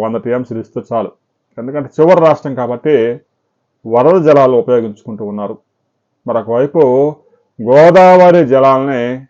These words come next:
కృష్ణా బేసిన్లోకి తరలిస్తూ ఉన్నారు.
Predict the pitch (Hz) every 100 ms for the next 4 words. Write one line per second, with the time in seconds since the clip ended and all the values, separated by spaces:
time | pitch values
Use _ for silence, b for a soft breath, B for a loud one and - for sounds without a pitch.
0 | _ - 131 - 180 180 135 127 139 -
1 | 131 123 120 - 101 139 151 165 165 160
2 | 131 117 107 117 98